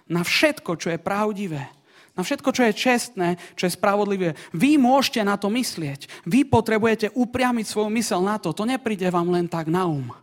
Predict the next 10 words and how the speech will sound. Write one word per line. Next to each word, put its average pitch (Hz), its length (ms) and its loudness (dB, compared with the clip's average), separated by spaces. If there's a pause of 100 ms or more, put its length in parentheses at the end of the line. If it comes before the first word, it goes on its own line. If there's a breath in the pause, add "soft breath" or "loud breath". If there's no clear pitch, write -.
(1040)
Lebo 185 80 0
v 185 160 -4
tomto 208 160 0
svete 202 400 -2
vám 170 160 0
toto 175 240 -4
nikto 190 320 -4
neprinesie 160 560 -4
do 147 80 -6
hlavy. 143 400 -8